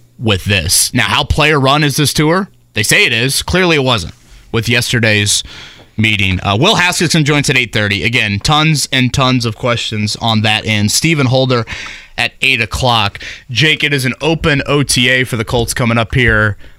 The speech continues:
uh, later today. Shane Steichen is scheduled to meet the media. Uh, I get that this investigation is ongoing, but Chris Bauer's gotta be at that podium, right, and not Shane Steichen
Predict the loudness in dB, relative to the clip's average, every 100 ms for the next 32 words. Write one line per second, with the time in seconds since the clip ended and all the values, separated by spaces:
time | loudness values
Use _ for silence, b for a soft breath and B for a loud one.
0 | b -2 0 0 0 -4 -2 0 0 0
1 | 0 2 2 0 0 0 2 0 0 0
2 | 0 0 -2 -2 0 0 0 0 2 2
3 | 2 2 2 0 -2 B B B B _
4 | _ -12 -8 -6 -4 -4 -4 -6 -2 -2
5 | -2 -4 -2 -2 -2 -4 -8 _ -4 0
6 | 0 0 0 0 0 0 0 2 0 0
7 | 0 2 0 0 -4 -4 -2 -2 0 0
8 | 0 -2 -2 -2 -2 -2 0 0 0 0
9 | 0 0 0 0 0 -2 0 -2 0 -2